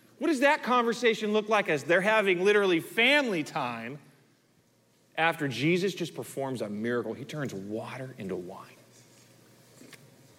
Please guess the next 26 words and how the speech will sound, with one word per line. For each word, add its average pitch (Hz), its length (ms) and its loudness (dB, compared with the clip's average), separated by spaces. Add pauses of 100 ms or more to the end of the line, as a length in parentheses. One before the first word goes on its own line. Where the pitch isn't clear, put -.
(2250)
Lesson 143 300 6
number 123 180 2
two, 107 240 -8 (880)
wait 127 280 -2
patiently - 580 -8 (920)
for - 120 -4
God's 113 340 2
promises 110 480 -4
to 101 60 -10
be 107 100 -2
fulfilled. 107 340 -4
Some 143 160 -2
of 127 120 -4
you 127 160 0
right 120 240 0
now, 101 220 -10 (640)
you 113 200 -2
might 110 280 -2
be 104 160 -6
waiting. 95 480 -4 (800)
You 123 220 2
are 104 120 0
waiting, 127 800 0
and 101 140 -12
you're 98 140 -6
waiting, 117 640 -4